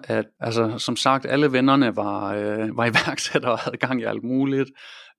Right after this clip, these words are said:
Øh, så, så mig og Stefan starter den her virksomhed, den går egentlig godt, og så på et tidspunkt, så finder Stefan ud af, at, at han skal være med i at lave sådan et socialt netværk. Øh, det var før Facebook.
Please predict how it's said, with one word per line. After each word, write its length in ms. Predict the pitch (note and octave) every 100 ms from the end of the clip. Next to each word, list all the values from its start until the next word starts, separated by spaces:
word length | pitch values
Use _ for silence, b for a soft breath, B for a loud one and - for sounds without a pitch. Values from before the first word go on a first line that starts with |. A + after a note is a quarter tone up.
| B2
Øh, 160 | A#2
så, 180 | A2 A#2+
så 100 | C3+
mig 200 | C3+ D3+
og 80 | D#3+
Stefan 320 | - C#3+ B2
starter 300 | - C#3 D3
den 160 | B2 B2+
her 80 | A2+
virksomhed, 540 | E3+ G#3+ E3 C#3+ B2+
den 120 | B2
går 120 | C#3+
egentlig 220 | C#3+ A2 G2
godt, 240 | E3 F#3 -
og 80 | -
så 100 | D3+
på 60 | D3+
et 60 | -
tidspunkt, 400 | F#3 - A2+ A2
så 60 |
finder 240 | C3+ C#3+ B2
Stefan 440 | - G3 - B2
ud 140 | C3+
af, 240 | B2 A2+ G#2+
at, 140 | - A2+
at 140 | A#2 B2+
han 140 | D#3+
skal 180 | - A#2
være 120 | A2
med 380 | A2 B2 C3+ C#3
i 140 | C3
at 80 | A2+
lave 240 | A2 B2+
sådan 100 | C3
et 80 | A#2+
socialt 360 | - - C#3 B2
netværk. 420 | D3 - - - - _ b b b b b b b _ A#2+
Øh, 220 | A#2+ A2+
det 80 | C3+
var 60 |
før 260 | C3 - A#2
Facebook. 520 | - A2 - - -